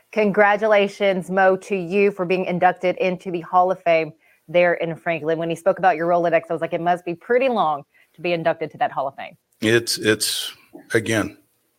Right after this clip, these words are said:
Speaker 2: stick around long enough and, and good things tend to happen. But thank you for the recognition. I appreciate it, Steph.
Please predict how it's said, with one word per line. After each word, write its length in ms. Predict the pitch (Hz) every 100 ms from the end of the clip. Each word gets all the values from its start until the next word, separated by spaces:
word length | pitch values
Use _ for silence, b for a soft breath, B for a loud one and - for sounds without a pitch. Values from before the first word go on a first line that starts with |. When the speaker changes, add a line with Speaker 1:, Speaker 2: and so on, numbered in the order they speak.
| -
Speaker 2:
stick 300 | - 151 123
around 340 | 120 120 117
long 180 | 110 104
enough 300 | 104 104 101
and, 300 | 107 101 107
and 420 | 110 104 104 95
good 220 | 92 113 -
things 300 | 110 101 -
tend 240 | 110 101
to 100 | 95
happen. 420 | 98 95 - 92
But 140 | 92 -
thank 320 | 107 104 -
you 100 | 101
for 180 | - 101
the 100 | 98
recognition. 640 | 98 101 98 98 - 104
I 80 | 95
appreciate 500 | 95 98 95 104 92
it, 60 |
Steph. 340 | - - 104